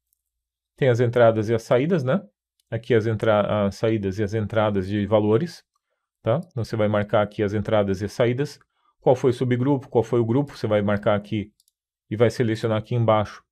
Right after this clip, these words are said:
qual é o item relacionado a ele do subgrupo, né? Quando muda aqui, muda aqui embaixo.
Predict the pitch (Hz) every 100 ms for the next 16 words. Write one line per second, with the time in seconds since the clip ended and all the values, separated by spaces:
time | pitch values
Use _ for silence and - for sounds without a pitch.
0 | _ _ _ _ 120 110 107 113 - 107
1 | 113 107 - 113 107 107 104 101 - 117
2 | 127 127 185 120 165 - _ - 110 107
3 | 107 104 117 107 104 98 110 104 139 -